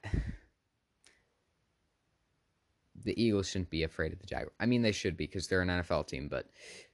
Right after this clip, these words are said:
they'll beat the Jaguars. Saints, <sighs> the Saints could be improved next year with Jameis Winston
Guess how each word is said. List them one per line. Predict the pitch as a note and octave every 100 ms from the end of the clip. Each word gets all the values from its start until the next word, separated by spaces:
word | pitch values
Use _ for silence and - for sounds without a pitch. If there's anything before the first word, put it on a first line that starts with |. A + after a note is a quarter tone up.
| -
they'll | G2 G#2+ G#2
beat | E2+ D#2+ -
the |
Jaguars. | - A#1 A1+ B1 G1+ - - - - - _
Saints, | - - B2 C3 - - _ _ _ _ _ _ _ _ -
<sighs> | - - - - - - - - -
the | -
Saints | - D#3 D#3+ -
could | D3+ B2
be | B2
improved | A2 A#2+ A2+
next | A2+ G#2+ - -
year | A2
with | G2+ -
Jameis | G2 F#2 -
Winston | F2+ F2+ - F#2+ F2+